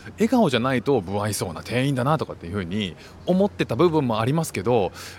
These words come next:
なんかね、今はね、もう、そういうのをシンガポールでは感じなくなりましたよね。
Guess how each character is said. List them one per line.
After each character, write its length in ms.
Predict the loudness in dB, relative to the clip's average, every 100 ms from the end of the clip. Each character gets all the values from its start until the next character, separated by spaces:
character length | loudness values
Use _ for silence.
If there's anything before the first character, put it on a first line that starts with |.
| -4
な 80 | -2
ん 40 |
か 100 | -2
ね、 160 | -4 -4
今 280 | 0 2 0
は 140 | -4
ね、 180 | -6 -6
も 180 | -6 -8
う、 20 | -8
そ 340 | -8 -4 0
う 60 | 0
い 80 |
う 140 | 0 0
の 100 | -2
を 60 |
シ 160 | -4 -4
ン 80 | -4
ガ 80 | -2
ポ 140 | 0
ー 20 |
ル 80 | 0
で 60 | -2
は 80 | -8
感 220 | -4 -2
じ 80 | 0
な 80 | 0
く 60 | 0
な 80 |
り 60 | 0
ま 80 | -2
し 80 | -4
た 80 |
よ 80 | -6
ね。 240 | -4 -4